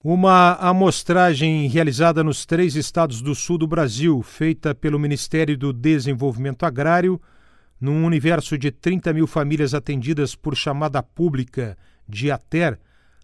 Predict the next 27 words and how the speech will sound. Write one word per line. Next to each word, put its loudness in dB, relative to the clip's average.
Assistência -6
Técnica -8
e -8
Extensão -8
Rural -2
Específica -6
para -2
a 0
Diversificação -4
em -4
Áreas 0
de -8
Cultivo -6
do -6
Tabaco, -2
apontou -2
os -4
seguintes -4
dados. -4
Famílias 0
produzindo -4
tabaco -2
nos -6
três -2
estados -4
do -6
sul. -4